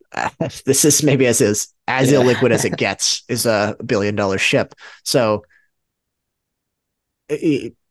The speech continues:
Speaker 1: uh, maybe if they had to raise capital, they could try to sell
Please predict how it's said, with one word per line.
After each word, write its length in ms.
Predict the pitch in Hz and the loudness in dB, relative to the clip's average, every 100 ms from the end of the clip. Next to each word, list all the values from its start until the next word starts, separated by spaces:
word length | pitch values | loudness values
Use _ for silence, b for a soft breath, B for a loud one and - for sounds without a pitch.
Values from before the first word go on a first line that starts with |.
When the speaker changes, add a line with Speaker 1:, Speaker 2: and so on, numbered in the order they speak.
| _ _ _ _ _ - | _ _ _ _ _ -6
Speaker 1:
uh, 60 | 143 | -4
maybe 600 | 151 156 160 151 156 160 180 | 2 4 6 6 4 2 -2
if 160 | 131 135 | -2 0
they 140 | 127 | 0
had 340 | 113 113 120 120 | 0 -2 -2 -2
to 80 | 123 | 0
raise 240 | 120 120 | 0 0
capital, 560 | - 123 135 180 185 185 | -4 -4 -2 0 0 2
they 120 | 120 | -2
could 120 | 107 | -4
try 240 | - 98 | -6 -4
to 60 | 101 | -4
sell 600 | - 113 127 190 208 196 | -2 0 2 2 0 -6